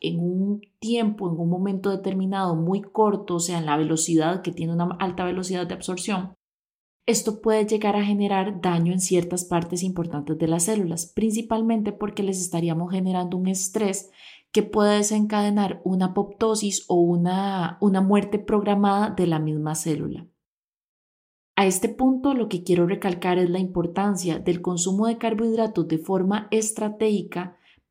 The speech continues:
pero que es necesaria para evitar el estrés de nuestras células y evitar, por supuesto, la muerte de las mismas.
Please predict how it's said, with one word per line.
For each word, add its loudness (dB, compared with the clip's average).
pero 6
que 8
es 6
necesaria 2
para 2
evitar 2
el 2
estrés 0
de 0
nuestras -2
células -2
y 0
evitar, 2
por -2
supuesto, -4
la -2
muerte -2
de 0
las -4
mismas. 0